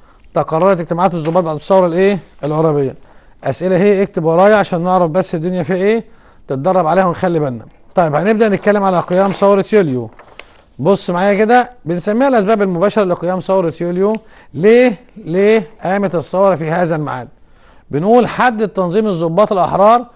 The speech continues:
والهيئة التأسيسية للضباط الأحرار منذ بدايتها. البداية كانت سنة كام لو حد فاكر معانا؟ بداية التنظيم ألف تسعمية تسعة وأربعين. إن الثورة هتقوم بعد قد إيه؟ بعد ست سنوات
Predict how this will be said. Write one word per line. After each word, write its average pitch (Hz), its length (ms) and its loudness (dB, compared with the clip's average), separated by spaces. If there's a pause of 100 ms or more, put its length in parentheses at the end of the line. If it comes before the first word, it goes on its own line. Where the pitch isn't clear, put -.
(400)
والهيئة 160 360 2
التأسيسية 190 680 -2
للضباط 165 500 0
الأحرار 170 340 -2
منذ 175 240 -2
بدايتها. 208 580 0 (420)
البداية 160 300 2
كانت 190 160 -2
سنة 170 220 -2 (100)
كام 208 160 4
لو 175 100 0
حد 180 260 -2
فاكر 190 300 0
معانا؟ 202 480 -2 (360)
بداية 185 340 0
التنظيم 190 600 0 (120)
ألف 185 340 2
تسعمية 156 840 -2
تسعة 190 440 2
وأربعين. 185 640 0 (1400)
إن 165 140 0
الثورة 233 360 4
هتقوم 202 380 2
بعد 175 220 2
قد 147 240 0
إيه؟ 151 380 0 (180)
بعد 131 280 -2
ست 202 300 -4
سنوات 202 540 0